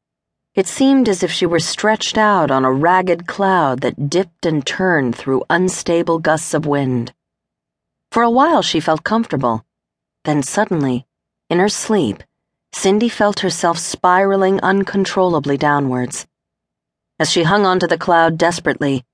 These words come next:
Cindy suddenly saw gnarled arms reaching out for her from behind. The arms were searching for her, eager to grab and toss her out into the empty sky. Perspiration suddenly streaked down her face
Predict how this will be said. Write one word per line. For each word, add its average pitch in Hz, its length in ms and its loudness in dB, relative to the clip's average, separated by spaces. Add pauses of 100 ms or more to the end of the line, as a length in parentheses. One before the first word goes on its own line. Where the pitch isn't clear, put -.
(140)
Cindy 233 340 0
suddenly 214 460 2
saw 196 300 0
gnarled 190 540 4
arms 156 480 2
reaching 190 460 0
out 190 220 2
for 147 160 -2
her 127 160 0
from 135 200 -2
behind. 139 600 0 (720)
The 160 120 2
arms 185 380 2
were 170 100 2
searching 175 460 -2
for 139 260 0
her, 123 220 -2 (280)
eager 202 280 2
to 190 80 4
grab 180 540 4
and 127 180 -2
toss - 360 0
her 165 140 2
out 165 280 4
into 131 180 -2
the 139 140 0
empty 143 280 -2
sky. 139 600 -2 (1000)
Perspiration 202 880 0
suddenly 156 420 0
streaked 175 500 0
down 170 240 2
her 160 120 0
face 165 500 -2